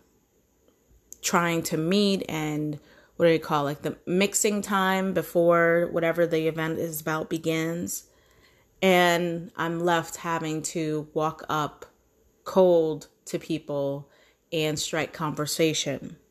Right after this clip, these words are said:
which, funny enough, let me say this, which, funny enough, I'm okay with the actual act of it. But it's this double-edged sword.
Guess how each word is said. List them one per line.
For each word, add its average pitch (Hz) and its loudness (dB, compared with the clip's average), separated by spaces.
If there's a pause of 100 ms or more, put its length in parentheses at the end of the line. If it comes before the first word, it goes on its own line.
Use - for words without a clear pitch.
(840)
which, 208 4
funny 233 2
enough, 277 2 (880)
let 196 0
me 208 2
say 208 2
this, 185 2
which, 175 -2 (220)
funny 262 4
enough, 196 0 (640)
I'm 185 -2
okay 190 0
with - -4 (300)
the 180 4
actual 180 4
act 156 0 (180)
of 151 -4
it. - -6 (2000)
But 214 6
it's 214 2
this 190 -4
double-edged 208 0
sword. 185 -2